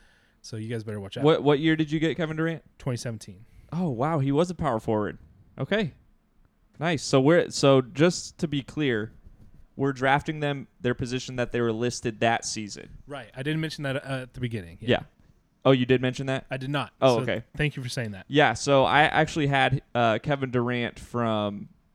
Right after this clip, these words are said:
Speaker 2: uh, twenty seventeen, but I had him in my small forward ca-, uh, column because I saw that in twenty, when did they also win twenty eighteen?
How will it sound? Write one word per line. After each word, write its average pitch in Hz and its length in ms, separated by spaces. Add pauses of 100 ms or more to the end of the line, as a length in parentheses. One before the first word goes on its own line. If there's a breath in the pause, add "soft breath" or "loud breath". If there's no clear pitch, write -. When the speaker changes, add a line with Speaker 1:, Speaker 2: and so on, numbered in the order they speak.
(640)
Speaker 2:
uh, 110 400 (580)
twenty 143 220
seventeen, 127 520
but 127 100
I 127 80
had 147 160
him 156 100
in 151 60
my 135 100
small 139 320
forward 147 320
ca-, 131 240
uh, 101 380 (220)
column 131 340
because 123 380
I 110 100
saw 131 380
that 123 180
in 117 120
twenty, 123 460
when 120 140
did 127 120
they 120 260
also 117 300
win 120 100
twenty 120 280
eighteen? 143 520